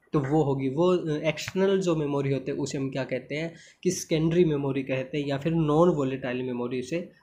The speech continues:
कहा जाता है। और ये तो हो गई हमारे दोस्तों मेमोरी, ये तो दो तरह की मेमोरी हमने पढ़ी। और आगे देखते हैं स्पेस के आधार पे, जो स्पेस किसी का कम होता है, ज़्यादा होता है, तो उसके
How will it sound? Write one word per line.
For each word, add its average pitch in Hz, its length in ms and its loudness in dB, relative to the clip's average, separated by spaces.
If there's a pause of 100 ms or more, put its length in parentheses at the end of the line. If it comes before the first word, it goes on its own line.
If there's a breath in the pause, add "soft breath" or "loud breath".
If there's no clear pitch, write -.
(140 soft breath)
कहा 139 200 2
जाता 123 340 -4
है। 123 260 -8 (400 soft breath)
और 127 400 -2 (140)
ये 196 160 6
तो 202 160 2
हो 160 200 2
गई 175 140 2
हमारे 151 380 -2
दोस्तों 147 400 -2
मेमोरी, 160 540 2 (640)
ये 160 300 -4 (560)
तो 156 340 -2
दो 147 320 2
तरह 151 200 -2
की 143 140 -6
मेमोरी 143 320 0
हमने 139 240 0
पढ़ी। 139 440 -6 (300 soft breath)
और 147 180 0
आगे 170 280 6
देखते 170 320 0
हैं 190 60 2
स्पेस 196 500 0
के 226 140 0
आधार 139 480 0
पे, 143 180 0
जो 180 420 0 (720)
स्पेस 156 420 2
किसी 160 260 2
का 160 140 0
कम 151 200 2
होता 143 260 -2
है, 139 120 2
ज़्यादा 139 300 0
होता 139 280 -4
है, 160 60 -6
तो 185 60 -2
उसके 190 500 0